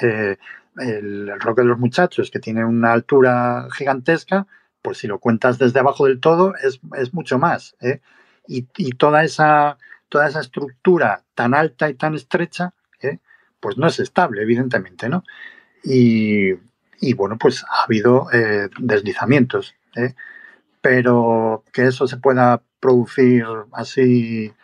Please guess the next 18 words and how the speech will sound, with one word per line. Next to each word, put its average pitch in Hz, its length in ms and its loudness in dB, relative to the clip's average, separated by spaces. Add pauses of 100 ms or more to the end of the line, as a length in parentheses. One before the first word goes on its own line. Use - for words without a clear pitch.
(320)
eh, 110 720 2 (840)
de 120 300 2
la 113 120 4
noche 123 200 4
a - 20 0
la 127 60 2
mañana, 123 400 4
yo 113 400 0
no 110 320 2
me 101 160 -2
lo 98 100 -4
creo 98 560 -2 (800)
mucho. - 340 0
O - 60 -18
sea, 104 400 0 (200)
entonces, 107 320 0
bueno, 98 240 -2
pues - 480 -8